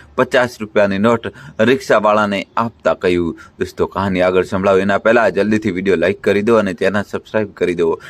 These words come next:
"અરે મેડમ, દસ રૂપિયા દેવા જ પડશે. પેટ્રોલ કેટલું મોંઘું છે, પહેલા ખબર તો હોત તો હું ના જ પાડોત. આમાં મારો પણ ટાઈમ બગડ્યો છે." છેવટે નિયતિએ વધુ દલીલો કરવી યોગ્ય ન લાગતા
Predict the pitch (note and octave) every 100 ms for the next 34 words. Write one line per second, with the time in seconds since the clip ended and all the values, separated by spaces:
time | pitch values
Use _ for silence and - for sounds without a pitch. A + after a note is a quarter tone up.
0 | - C#3+ E3+ F3+ F#3+ E3 F3+ E3+ D#3+ E3
1 | D3+ E3 F3+ E3 D3+ D3 A2 - - B2+
2 | C3+ D#3+ D#3+ F#3+ G#3 D#3+ D3 D#3 D3 C3+
3 | G2 - - A2+ A#2 - C3+ D3+ D#3 D3
4 | D#3 D#3+ - C3 B2 A#2+ C#3 D3+ G#2+ A2+
5 | G#2 F#2 - - _ - A2+ A2 G2 B2+
6 | D3 C3+ B2 B2+ B2+ A2+ A2 G#2+ G#2+ G2+
7 | F#2 - - _ A#2 A#2+ A#2+ G#2+ B2+ C3+
8 | D3 C#3+ G2 - - B2+ C#3 D#3+ C#3 B2
9 | B2+ A#2+ A2 A#2 A#2 A2 A2+ A2 A2+ A#2+
10 | C3+ C3+ F3 D3